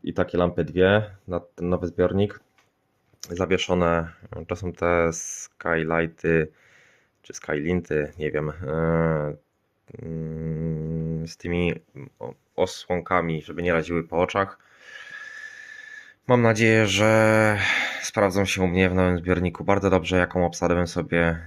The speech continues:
nie zrobił, to będzie to efekt fajny. Mm, myślę, że takie dwie lampy w zupełności wystarczą, e, a, a z tego powodu właśnie, że nie będę mieć pokrywy, no to będę mógł sobie kupić lepsze,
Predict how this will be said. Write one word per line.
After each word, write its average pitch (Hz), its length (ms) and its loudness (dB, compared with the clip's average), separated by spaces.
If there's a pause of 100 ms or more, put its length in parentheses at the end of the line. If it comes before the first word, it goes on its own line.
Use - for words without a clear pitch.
(140)
nie 90 220 0
zrobił, 87 520 -2 (220)
to 80 120 -6
będzie 82 360 -4
to - 180 -6
efekt 82 320 -6
fajny. 101 440 2 (920)
Mm, 95 840 0 (640)
myślę, 101 280 -4
że 92 80 -6
takie 95 200 -2
dwie 92 160 0
lampy 90 240 2
w 85 60 -14
zupełności 98 500 -2
wystarczą, 90 640 -4 (160)
e, 82 800 -4 (500)
a, 85 560 0 (2000)
a 92 360 4
z - 160 -8
tego 92 200 2
powodu 90 340 2
właśnie, 87 340 0
że 90 120 0
nie 87 80 4
będę 87 200 0
mieć 85 140 -2
pokrywy, 95 420 4
no 90 100 4
to 85 120 -2
będę 82 240 0
mógł 82 180 -2
sobie - 200 -8
kupić - 460 -12
lepsze, 80 500 0